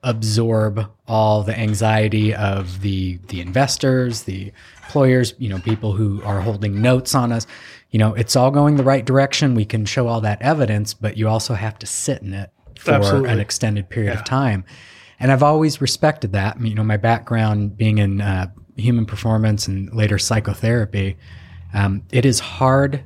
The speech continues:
Speaker 1: to sit with somebody while they're anxious long enough for them to be okay.
Speaker 2: Yeah.
Speaker 1: Uh, and I think from the marketing side, the moment the client starts throwing a tantrum is exactly when you wanna leave.
Speaker 2: Right.
Speaker 1: And the best thing to do would probably be to sit with them till they're through it.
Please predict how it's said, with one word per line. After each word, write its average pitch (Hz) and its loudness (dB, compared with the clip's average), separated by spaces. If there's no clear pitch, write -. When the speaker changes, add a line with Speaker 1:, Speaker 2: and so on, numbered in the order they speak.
Speaker 1:
to 123 -2
sit - -2
with 110 -4
somebody 104 0
while 104 0
they're 107 -2
anxious 107 -2
long 110 2
enough 107 2
for 107 -6
them 101 -2
to 98 -4
be 92 -4
okay. 92 -8
Speaker 2:
Yeah. 127 2
Speaker 1:
Uh, 98 -2
and 110 2
I 107 4
think 117 -2
from 120 2
the 104 2
marketing 117 2
side, 107 -2
the 113 0
moment 123 2
the 113 -4
client 123 -2
starts - -2
throwing 110 0
a 92 -4
tantrum 147 0
is 98 -2
exactly 107 0
when 104 0
you 113 2
wanna 104 0
leave. 98 0
Speaker 2:
Right. 120 -2
Speaker 1:
And 127 4
the 123 4
best - -4
thing 160 -4
to 160 -8
do 160 -2
would 160 -2
probably 156 0
be 143 2
to 123 0
sit - -2
with 151 0
them 147 0
till 139 -2
they're 110 0
through 185 0
it. 117 0